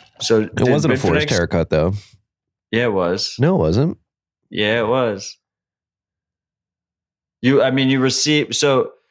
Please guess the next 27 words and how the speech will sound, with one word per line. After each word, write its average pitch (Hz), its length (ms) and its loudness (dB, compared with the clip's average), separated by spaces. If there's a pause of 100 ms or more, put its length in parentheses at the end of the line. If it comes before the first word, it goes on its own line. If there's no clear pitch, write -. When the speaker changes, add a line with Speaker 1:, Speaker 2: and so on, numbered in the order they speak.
(200)
Speaker 2:
I 98 40 2
don't 143 100 2
Speaker 1:
if - 40 -6
Speaker 2:
think - 140 0
Speaker 1:
you 175 120 2
Speaker 2:
you, - 40 0
Speaker 1:
only 160 360 2
Speaker 2:
you 156 60 4
had 151 60 2
the - 60 0
Speaker 1:
held - 60 2
Speaker 2:
ability 160 180 2
to 113 80 0
hold 131 180 0
that 113 160 0
token - 380 -4
if 135 100 -6
you 76 60 -4
wanted 113 220 -4
to. 101 220 -4 (240)
Speaker 1:
Okay, 127 440 0
but 123 160 -2
if 120 100 -6
you 131 160 2
only 160 300 0
held 147 240 0
Ethereum 113 680 -4